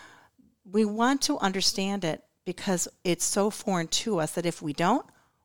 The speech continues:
we're going to accidentally not support our young adults or our children or our older adults, for that matter,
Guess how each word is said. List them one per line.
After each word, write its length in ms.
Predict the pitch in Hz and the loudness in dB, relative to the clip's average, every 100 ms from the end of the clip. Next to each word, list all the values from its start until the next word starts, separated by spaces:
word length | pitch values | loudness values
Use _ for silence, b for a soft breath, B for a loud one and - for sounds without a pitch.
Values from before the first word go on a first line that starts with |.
| - | -4
we're 140 | 185 | -2
going 240 | 190 185 170 | 0 0 -2
to 240 | - - | -4 -4
accidentally 460 | 185 - 208 185 165 | -4 -2 -2 -2 -2
not 240 | 160 160 | -2 -2
support 440 | - - - 143 - | -4 -6 -4 -4 -2
our 180 | 156 147 - _ | -4 -4 -8 _
young 240 | 165 156 147 | -4 -2 -2
adults 520 | 151 135 135 - - _ _ _ _ _ | -2 -2 -4 -8 -10 _ _ _ _ _
or 200 | 160 151 | -2 2
our 120 | 147 | 2
children 380 | 147 170 151 151 | 0 -2 -2 -2
or 220 | 147 151 | 0 2
our 60 | 147 | 2
older 240 | 165 233 | 2 0
adults, 320 | 165 - - - | 0 -2 -6 -4
for 100 | 156 | -2
that 180 | 156 | -2
matter, 360 | - 143 135 147 | -2 -2 -4 -6